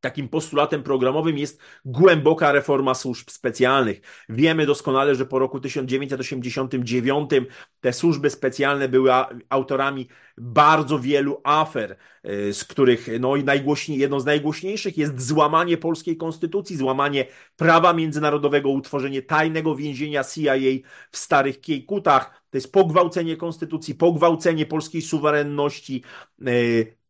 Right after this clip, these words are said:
trzeba rozliczyć afery w służbach specjalnych, trzeba,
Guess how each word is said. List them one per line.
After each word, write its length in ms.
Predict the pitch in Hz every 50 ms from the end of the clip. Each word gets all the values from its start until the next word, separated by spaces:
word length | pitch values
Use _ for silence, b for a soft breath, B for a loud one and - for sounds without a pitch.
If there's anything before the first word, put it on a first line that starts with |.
| _ _ _ _ _ _
trzeba 600 | - - - 202 175 156 156 156 156 151 - -
rozliczyć 920 | - 156 165 170 185 208 202 156 160 190 202 214 214 - - 135 - - -
afery 460 | - - - - 160 143 139 131 127
w 60 | 120 -
służbach 380 | - 147 127 123 135 131 -
specjalnych, 680 | - - - 135 - - 156 147 147 147 135 120 - B B B B B B _ -
trzeba, 640 | - - - 165 147 143 147 147 147 147 -